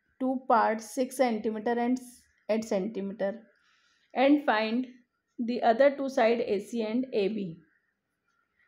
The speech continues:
So we know that tangent draw from an external point to a circle are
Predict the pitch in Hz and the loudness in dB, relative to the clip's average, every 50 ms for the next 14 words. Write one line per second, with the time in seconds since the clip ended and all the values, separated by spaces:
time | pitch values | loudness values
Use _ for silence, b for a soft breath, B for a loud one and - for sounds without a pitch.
0 | _ _ _ - - 285 302 311 302 262 277 262 262 262 262 254 - - - _ | _ _ _ -4 0 2 4 4 4 2 2 0 0 0 -2 -4 -8 -12 -20 _
1 | _ _ _ _ _ _ _ _ _ _ _ _ _ _ - 233 226 240 269 285 | _ _ _ _ _ _ _ _ _ _ _ _ _ _ -2 2 6 8 8 8
2 | 269 254 233 220 208 208 214 - - - _ _ _ _ _ _ _ _ _ _ | 6 6 6 6 6 4 2 -2 -12 -20 _ _ _ _ _ _ _ _ _ _
3 | - - 233 220 226 226 226 220 277 285 320 320 269 262 240 226 220 233 233 233 | -2 2 2 4 4 4 4 6 6 4 4 4 2 2 4 6 6 6 4 2
4 | 254 240 233 233 247 - 233 233 226 226 208 208 - - - 254 269 285 285 277 | 2 2 2 2 0 -2 -2 -2 -2 -2 -4 -6 -8 -2 0 2 2 2 2 2
5 | 277 226 208 202 208 214 220 220 - 214 220 233 226 226 240 226 226 226 - 240 | 2 0 2 2 0 -2 -4 -6 -4 0 0 0 2 2 0 0 0 2 2 4
6 | 240 226 226 240 | 4 6 4 2